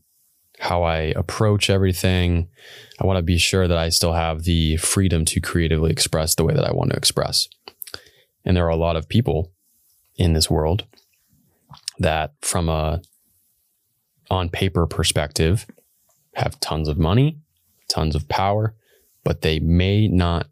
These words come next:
have the true ability to be their authentic self. Maybe because they're trapped in a system because of, well, they're in a system maybe that got them that financial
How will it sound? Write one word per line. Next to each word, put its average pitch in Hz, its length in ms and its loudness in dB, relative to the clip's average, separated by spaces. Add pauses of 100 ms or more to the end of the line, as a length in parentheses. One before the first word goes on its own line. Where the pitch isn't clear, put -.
have 82 600 -4
the 131 140 2
true 98 340 2
ability 80 600 2 (340)
to - 100 0
be 78 440 0 (120)
their 80 640 0
authentic 85 460 -2
self. - 340 -4 (800)
Maybe 85 400 2
because 78 280 0
they're 76 100 0
trapped 82 400 -2
in 82 80 0
a 82 60 2
system 80 640 0 (160)
because 101 400 0
of, 82 420 -4 (1120)
well, 80 200 0 (880)
they're 101 160 2
in 117 120 4
a 104 80 2
system 92 440 2
maybe 82 260 2
that 78 340 -2
got 90 260 0
them 78 200 0
that 73 260 -2
financial 80 600 -2